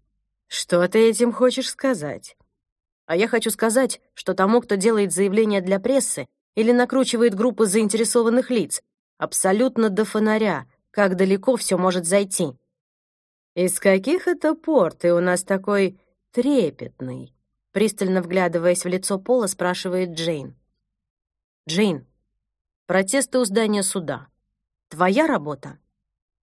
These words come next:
«Не говори глупостей»,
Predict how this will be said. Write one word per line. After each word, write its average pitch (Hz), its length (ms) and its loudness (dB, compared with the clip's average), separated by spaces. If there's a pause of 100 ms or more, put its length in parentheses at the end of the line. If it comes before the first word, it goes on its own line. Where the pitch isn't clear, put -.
(280)
«Не 175 260 0
говори 196 560 2
глупостей», 147 1120 -4